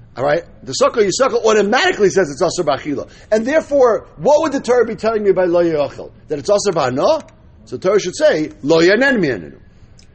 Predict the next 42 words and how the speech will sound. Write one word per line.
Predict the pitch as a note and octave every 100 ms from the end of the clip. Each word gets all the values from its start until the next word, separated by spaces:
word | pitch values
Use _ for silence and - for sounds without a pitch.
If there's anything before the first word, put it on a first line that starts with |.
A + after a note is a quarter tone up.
| - _ -
If | E4+ F#4+ F#4
the | B3
Torah | G#3 G#3
is | F#3
telling | G#3 G3
you | G3
an |
Isra | G3 G3 F#3+
Achila, | E3+ D#3+ G#3 G3+ F#3 F#3 F3+ - -
then | F3+ E3+
it |
says, | F#3 F#3
Ravo, | B3+ F4 F4+ B3
an |
Isra | B3+ C4
Achila | - C#4+ B3+
by | A#3
definition | A3 A3 C#4 C4+ A#3
includes | A#3 - - D#4 D4+ G#3+ G3+ D#3+
an | - F3+
Isra | F#3 F#3
Hana. | D#3 B2+ D#2 - - - -
But | C4+
if | A3
you |
already | E4+ F4
know | C4+ A#3+ D4 E4
it's | -
Asur | G3+ - D3+
B'Achila, | D3 A#2+ B2+ G#2 F#2+ - -
and | G#3
the |
Torah | G3 C4 C4
is | - -
only | C4 F4+ G4 F#4+
coming | A#3 A#3+ F#3+
to |
tell | F3+ F3+
me | E3+
an | E3
Isra | D3+ D#3+
Hana, | C#3 C3+ A#2+ F3